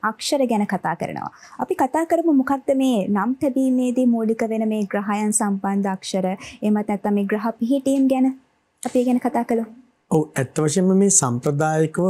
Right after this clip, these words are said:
Speaker 2: පොතපතවල තියෙන්නේ ග්‍රහයෝ ගැන කතා කරලා නැහැ. ලග්න ගැන කතා කරනවා. මෙන්න මේ ලග්නයට හිමි අක්ෂර, මේ නැකතට හිමි අක්ෂර,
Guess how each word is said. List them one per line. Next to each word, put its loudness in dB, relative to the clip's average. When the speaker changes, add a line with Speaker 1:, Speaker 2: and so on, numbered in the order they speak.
Speaker 2:
පොතපතවල 0
තියෙන්නේ 2
ග්‍රහයෝ 2
ගැන 2
කතා -2
කරලා 2
නැහැ. -2
ලග්න 2
ගැන 0
කතා 0
කරනවා. -6
මෙන්න 2
මේ 4
ලග්නයට 0
හිමි 2
අක්ෂර, -2
මේ 2
නැකතට 0
හිමි 2
අක්ෂර, -2